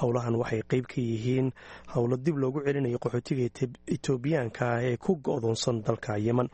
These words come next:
Wariyaha V O A da Geneva, Lisa Schlein, ayaa warbixintan ka soo dirtay halkaasi. Waxaa inoo soo jeedinayaa Maxamed Colaad Xasan.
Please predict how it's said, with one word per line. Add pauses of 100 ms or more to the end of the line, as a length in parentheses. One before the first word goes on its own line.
(320)
Wariyaha
V
O
A
da
Geneva, (540)
Lisa
Schlein,
ayaa
warbixintan (380)
ka
soo
dirtay
halkaasi. (640)
Waxaa
inoo
soo
jeedinayaa (340)
Maxamed
Colaad
Xasan.